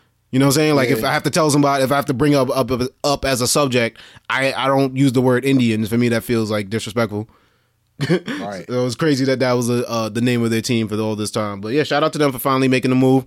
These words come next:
Speaker 1: Uh, what's left? The Braves. I think the Braves are gonna keep, they're gonna keep that. <laughs> Um, the Blackhawks, I think in hockey, they're probably gonna keep that. Seminoles in, in
Speaker 2: Yeah.
Speaker 1: college football. Um,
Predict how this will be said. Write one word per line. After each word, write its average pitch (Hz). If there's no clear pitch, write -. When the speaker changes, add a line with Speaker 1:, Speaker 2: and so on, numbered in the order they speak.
Speaker 1:
Uh, 127
what's 196
left? 214
The 127
Braves. 156
I 135
think 160
the 135
Braves 127
are -
gonna 120
keep, 120
they're 110
gonna 110
keep 120
that. 113
<laughs> -
Um, 104
the 104
Blackhawks, 131
I 117
think 120
in 117
hockey, 120
they're 110
probably 110
gonna 101
keep 95
that. 104
Seminoles 120
in, 113
in 113
Speaker 2:
Yeah. 95
Speaker 1:
college 110
football. 120
Um, 110